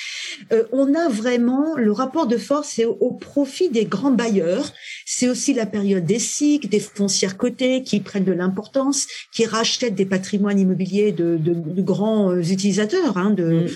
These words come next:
Speaker 1: que ce soit France Télécom à l'époque ou E D F, et cetera. Et on a ce fameux bail triple net qui est très, euh, euh, contraignant pour les locataires et qui jusqu'en deux mille huit va quand même marquer le paysage immobilier pour bien comprendre ce qui se passe dans l'immobilier de bureau aujourd'hui.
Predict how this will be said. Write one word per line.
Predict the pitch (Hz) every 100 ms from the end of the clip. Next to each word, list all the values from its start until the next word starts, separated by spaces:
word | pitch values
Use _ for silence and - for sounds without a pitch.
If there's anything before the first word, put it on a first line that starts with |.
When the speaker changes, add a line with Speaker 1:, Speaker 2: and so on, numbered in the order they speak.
| -
Speaker 1:
que | 196
ce | 190 190
soit | - 202
France | - 190 -
Télécom | 180 190 185 180
à | 175
l'époque | 180 185 196 196 196 190 185
ou | 175 180 170 - -
E | 196
D | 190 196 196
F, | 196
et | 190
cetera. | 190 190 208 226 269 - - - - 233
Et | - 254
on | 269
a | 302 339
ce | - 220
fameux | 226 220 254
bail | 208 214 -
triple | - - 226
net | 196 185 - - - - -
qui | 247
est | 240
très, | 349 339
euh, | 269 220 214 208 - -
euh, | 208 196
contraignant | 277 294 - 254 262 262
pour | - 214
les | 208
locataires | 202 202 190 214 254 311 -
et | 208
qui | 262
jusqu'en | 269 269 285
deux | 240 269
mille | 254
huit | 285 294
va | 214
quand | 247 247
même | 254
marquer | 220 214 240
le | 208
paysage | 196 208 185 202 190
immobilier | 190 190 185 247 254 _ _
pour | 185
bien | 165 247
comprendre | 240 220 196 214
ce | 202
qui |
se | 190
passe | 214 202
dans |
l'immobilier | 190 185 185 196
de | 165
bureau | 185 196
aujourd'hui. | 180 180 160 180